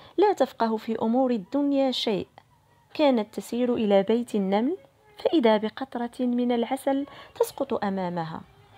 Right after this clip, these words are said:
لم تعلم النملة ما هذا الشيء الذي سقط أمامها، فأكملت طريقها مبتعدة عنه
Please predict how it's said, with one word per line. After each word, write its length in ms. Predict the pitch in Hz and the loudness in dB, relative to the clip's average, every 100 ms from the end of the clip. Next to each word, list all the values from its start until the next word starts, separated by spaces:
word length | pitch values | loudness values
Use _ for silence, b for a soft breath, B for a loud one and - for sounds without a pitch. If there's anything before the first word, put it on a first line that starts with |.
| B - | B 2
لم 200 | 403 508 | 4 4
تعلم 340 | 302 214 233 226 | 2 2 2 0
النملة 520 | 226 240 240 220 220 B B - | 0 0 0 -2 -6 B B 4
ما 200 | 539 311 | 4 4
هذا 180 | 240 196 | 2 0
الشيء 400 | 208 - 233 226 | -4 -2 -2 -2
الذي 360 | 226 226 226 226 | -2 -2 -2 -6
سقط 340 | - - 220 | -6 -8 -6
أمامها، 640 | - 208 196 185 175 175 - - b b | -4 -2 -2 -4 -6 -8 -14 -20 b b
فأكملت 540 | - - 403 359 220 196 - | 0 0 2 0 0 0 -4
طريقها 680 | 190 220 233 240 233 233 226 | -6 -4 -6 -6 -4 -2 -2
مبتعدة 680 | 339 - 302 233 233 220 226 | -4 -4 -2 0 0 -2 -4
عنه 420 | 208 190 170 | -6 -6 -8